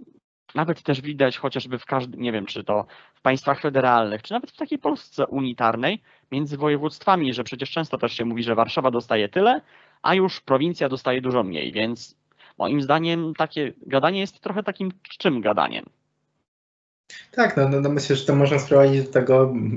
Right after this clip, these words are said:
Speaker 2: banalnego stwierdzenia, ale bardzo prawdziwego, że w jedności siła, tak? Po prostu, tak jak mówisz, y, y, zjednoczeni gospodarczo jesteśmy potęgą, y, i, i, i, e,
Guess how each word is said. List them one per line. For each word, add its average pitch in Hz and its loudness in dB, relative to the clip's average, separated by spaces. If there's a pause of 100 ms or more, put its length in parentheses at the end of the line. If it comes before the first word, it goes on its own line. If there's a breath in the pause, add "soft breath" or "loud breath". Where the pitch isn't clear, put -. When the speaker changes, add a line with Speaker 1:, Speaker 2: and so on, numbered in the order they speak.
Speaker 2:
banalnego 117 4
stwierdzenia, 110 2
ale 113 4 (120)
bardzo 113 -2
prawdziwego, 110 2
że 120 4 (260 loud breath)
w - 4
jedności 123 4
siła, 110 2
tak? 117 0
Po 113 -2
prostu, 107 0
tak 107 -2
jak 117 -6
mówisz, 92 -2
y, 104 -2 (920)
y, 113 0
zjednoczeni 120 2
gospodarczo 117 4 (340 loud breath)
jesteśmy 127 2
potęgą, 123 6 (280 loud breath)
y, 107 4
i, 107 0
i, 113 -4
i, 113 -2
e, 113 0